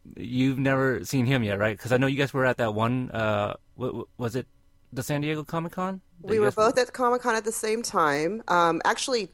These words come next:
Speaker 2: Dante's done a few movies. So you saw, uh, The Debut? Do you see that
Speaker 1: I,
Speaker 2: one?
Speaker 1: yes, yep, I
Speaker 2: Okay.
Speaker 1: reviewed that
Speaker 2: You
Speaker 1: one.
Speaker 2: reviewed it. Also, oh, you know
Speaker 1: I,
Speaker 2: what? I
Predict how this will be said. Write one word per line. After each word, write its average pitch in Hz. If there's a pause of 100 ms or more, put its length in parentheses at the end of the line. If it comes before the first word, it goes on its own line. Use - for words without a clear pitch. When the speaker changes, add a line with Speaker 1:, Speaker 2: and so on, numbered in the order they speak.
(140)
Speaker 2:
Dante's 285
done 180
a 151
few 233
movies. 147 (240)
So -
you 214
saw, 190 (560)
uh, 156
The 156
Debut? 160 (260)
Do 196
you 190
see -
that 214
Speaker 1:
I, - (100)
Speaker 2:
one? 254
Speaker 1:
yes, 143
yep, 135
I 123
Speaker 2:
Okay. 110
Speaker 1:
reviewed 117
that 120
Speaker 2:
You - (100)
Speaker 1:
one. 277
Speaker 2:
reviewed 269
it. -
Also, 247
oh, 381
you 175
know 127
Speaker 1:
I, -
Speaker 2:
what? -
I -